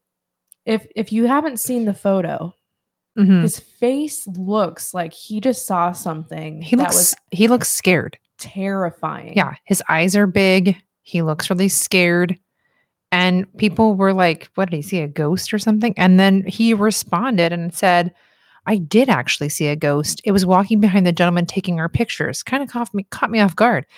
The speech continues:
Speaker 2: I haven't seen one of those things yet, so it was pretty rare to see that. And that's obviously why I had that facial expression."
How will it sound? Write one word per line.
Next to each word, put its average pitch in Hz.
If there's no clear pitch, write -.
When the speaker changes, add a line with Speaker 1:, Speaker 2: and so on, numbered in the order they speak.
Speaker 2:
I -
haven't 214
seen 262
one 190
of 156
those 160
things 160
yet, 175
so -
it -
was 180
pretty 226
rare 196
to 165
see 247
that. 160
And 156
that's 190
obviously 190
why 202
I -
had 214
that 220
facial 254
expression." -